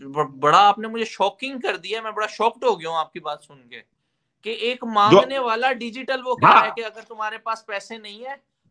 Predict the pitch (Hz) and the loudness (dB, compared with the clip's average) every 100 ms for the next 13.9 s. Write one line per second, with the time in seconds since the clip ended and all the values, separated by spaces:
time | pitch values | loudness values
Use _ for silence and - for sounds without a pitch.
0 | - 214 220 240 220 - 139 - 233 233 | -10 -6 -4 -4 -2 4 4 2 -2 -4
1 | 226 - 214 - 262 226 220 208 208 349 | -6 -8 -8 2 4 4 2 2 4 4
2 | - 320 302 254 151 123 - 165 - _ | 8 8 8 6 6 4 0 -6 -12 _
3 | - 131 131 - 392 330 320 - 330 339 | -10 -6 4 8 10 10 8 8 8 8
4 | 269 254 302 302 277 247 226 220 277 202 | 6 8 8 8 8 6 4 4 6 8
5 | 208 247 277 269 220 196 240 240 165 170 | 8 8 8 6 4 0 6 8 8 6
6 | 254 269 - - - _ - 214 214 214 | 8 6 4 -10 -20 _ 6 8 8 8
7 | 226 - 240 208 151 180 151 165 190 170 | 6 8 6 8 4 4 6 6 6 6
8 | 175 185 180 156 202 143 92 - _ _ | 6 6 4 4 4 4 0 -4 _ _
9 | _ _ _ _ _ _ _ _ - 202 | _ _ _ _ _ _ _ _ 4 6
10 | 233 170 151 131 139 135 226 185 147 214 | 6 2 0 4 4 4 2 8 8 10
11 | 214 202 175 185 185 185 156 143 160 180 | 8 8 6 6 6 6 6 6 6 8
12 | 175 - 165 160 160 160 170 170 135 127 | 6 6 4 6 6 6 6 8 8 8
13 | 135 131 139 147 135 135 151 131 135 | 6 4 2 2 4 4 6 4 4